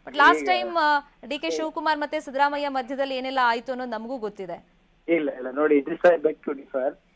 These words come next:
Speaker 1: ಹ್ಮ್.
Speaker 2: ನಾನೆಲ್ಲೂ ನಮ್ಮ ಸಿ ಎಲ್ ಪಿ ಅವ್ರು ಇರ್ಬೋದು,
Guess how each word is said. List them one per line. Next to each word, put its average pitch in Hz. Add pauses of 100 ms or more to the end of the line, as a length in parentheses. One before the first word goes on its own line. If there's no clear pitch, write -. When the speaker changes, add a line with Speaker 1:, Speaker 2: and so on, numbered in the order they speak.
(100)
Speaker 1:
ಹ್ಮ್. 208
Speaker 2:
ನಾನೆಲ್ಲೂ 175
ನಮ್ಮ 170 (680)
ಸಿ 156
ಎಲ್ 165
ಪಿ 160
ಅವ್ರು 151
ಇರ್ಬೋದು, 147